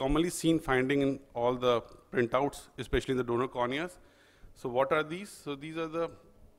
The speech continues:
basically dark areas that, that are present in the printout. Why they, these areas appear dark? Because the specular photomicrograph, the apex of the corneal guttae lies outside the specular reflection plane of focus.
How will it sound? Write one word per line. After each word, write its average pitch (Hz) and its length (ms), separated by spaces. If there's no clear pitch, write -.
basically 143 300
dark 135 320
areas 147 160
that, 151 180
that 127 160
are 131 80
present 131 360
in 123 120
the 117 300
printout. 127 460
Why 127 260
they, 160 160
these 147 140
areas 143 340
appear 143 260
dark? 113 380
Because 156 320
the 151 120
specular 143 400
photomicrograph, 127 720
the 127 140
apex 175 260
of 160 100
the 165 80
corneal 135 320
guttae 139 320
lies 147 400
outside 156 560
the 165 100
specular 143 380
reflection 131 460
plane 127 220
of 123 80
focus. - 480